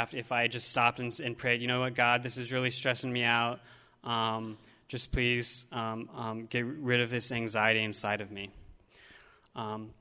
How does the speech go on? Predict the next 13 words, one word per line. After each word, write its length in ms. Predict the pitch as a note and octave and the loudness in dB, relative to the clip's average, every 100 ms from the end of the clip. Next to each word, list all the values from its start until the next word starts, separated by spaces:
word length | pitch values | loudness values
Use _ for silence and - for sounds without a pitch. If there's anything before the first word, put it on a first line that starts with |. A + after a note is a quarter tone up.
| - _ _ | -20 _ _
watching 440 | C#3+ C#3 E3 A3 G#3 | 4 8 8 8 6
and 60 | |
adjusting 380 | F3+ E3 D#3+ E3 | 8 6 6 4
your 100 | D3+ | 4
thoughts 480 | C#3 C3+ B2+ B2 - - | 4 4 6 4 -4 -8
is 200 | C3+ B2+ | -2 0
definitely 440 | B2+ C3 C3+ C3 B2+ | 4 4 4 2 2
a 40 | |
crucial 320 | B2 B2+ C3+ | 2 -4 -4
part 240 | B2 A#2+ A#2 | 0 2 2
of 100 | A2+ | 0
our 100 | G#2+ | -2
growth. 440 | A2 G#2+ G#2+ - | -2 -2 -4 -12